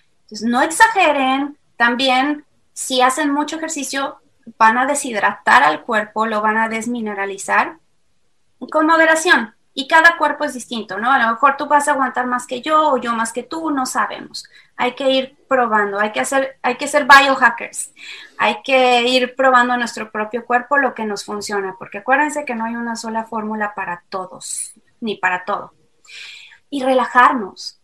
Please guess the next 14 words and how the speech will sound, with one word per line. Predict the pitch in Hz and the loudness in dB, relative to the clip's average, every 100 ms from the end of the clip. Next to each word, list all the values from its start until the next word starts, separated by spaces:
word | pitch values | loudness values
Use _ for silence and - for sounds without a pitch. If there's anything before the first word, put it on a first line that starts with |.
| - | -8
relájense | 254 277 262 262 269 311 294 311 | -2 2 6 6 4 -4 -4 -2
muchísimo, | 277 254 - 269 262 285 277 277 | -2 -4 -8 -10 -8 -4 -2 -2
empiecen | 262 254 254 285 | -4 -4 -4 -4
a | 294 | -6
implementar, | 285 277 247 226 233 233 | -6 -6 -6 -6 -2 0
esto | 240 240 294 | 0 -6 -6
es | |
lo | 294 | -6
que | 294 226 - | -4 -6 -4
hago | - 220 240 | 0 2 2
yo | 254 220 233 | -2 -4 -6
todos | 262 269 262 | 0 0 0
los | 220 | -4
días. | 214 233 233 247 247 | -6 -2 2 2 0